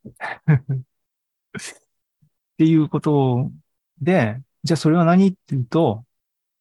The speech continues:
多分狭き門だと思うんですね。誰でも彼でもできる話ではないし、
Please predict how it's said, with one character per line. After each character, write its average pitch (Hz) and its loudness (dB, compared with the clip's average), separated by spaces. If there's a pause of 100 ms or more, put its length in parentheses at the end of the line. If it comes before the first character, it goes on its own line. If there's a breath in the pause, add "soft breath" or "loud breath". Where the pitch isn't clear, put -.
(560)
多 220 -2
分 156 2
狭 233 0
き - -4
門 127 2
だ 120 -4
と - -12
思 110 -8
う - -8
ん 101 -10
で - -12
す - -8
ね。 147 -2
誰 131 0
で 185 0
も 190 0
彼 202 -2
で 190 0
も 139 2
で 127 -2
き - -6
る 147 -2
話 120 -6
で 131 -4
は 117 -6
な 107 -8
い 110 -16
し、 135 -6